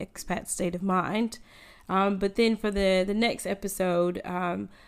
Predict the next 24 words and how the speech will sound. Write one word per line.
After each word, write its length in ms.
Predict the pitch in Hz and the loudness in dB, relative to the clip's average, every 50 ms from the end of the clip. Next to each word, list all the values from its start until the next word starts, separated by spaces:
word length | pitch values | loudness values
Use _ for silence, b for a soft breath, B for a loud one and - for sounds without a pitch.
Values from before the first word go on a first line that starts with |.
| b b | b b
then 140 | 185 214 226 | 0 2 2
we're 100 | 247 247 | 2 2
just 120 | 226 226 | 0 0
gonna 140 | 247 220 196 | 0 0 0
talk 220 | - 190 190 185 | 2 2 4 4
about, 320 | 202 185 185 170 151 104 - | 4 4 4 4 4 4 2
like, 300 | 180 175 165 165 - - | 2 0 0 -2 -4 -4
just 200 | - 202 - - | -4 -2 -2 0
stuff 320 | - - 160 180 - - | 2 4 6 8 8 8
that 100 | 196 180 | 6 4
just 180 | 180 190 196 190 | 0 0 0 0
went 380 | 175 175 190 196 - - 175 | 2 4 4 4 2 0 0
wrong 480 | 175 175 175 175 170 165 170 170 170 165 - - b b b b b - | 4 6 6 6 6 6 4 0 -2 -4 -6 -10 b b b b b -4
while 280 | 202 196 185 175 175 | 2 4 6 6 6
we 140 | 175 180 185 | 6 4 2
were, 440 | 175 175 175 165 160 160 160 165 165 - _ _ _ _ _ _ _ | 2 2 2 2 2 0 -2 -4 -8 -12 _ _ _ _ _ _ _
while 260 | - 196 190 180 180 | 4 6 8 8 8
we 160 | 180 196 190 | 6 6 6
are 180 | 180 165 170 170 | 6 6 6 4
living 280 | 180 185 175 185 180 170 | 4 2 2 0 0 -2
abroad, 440 | 165 170 175 170 165 165 165 165 170 | 0 2 2 4 4 4 2 0 -2
and, 240 | 170 170 175 170 - | -4 -6 -8 -8 -6
you 180 | - 185 175 | -4 -4 -4
know, 200 | 165 165 175 180 | -4 -4 -6 -8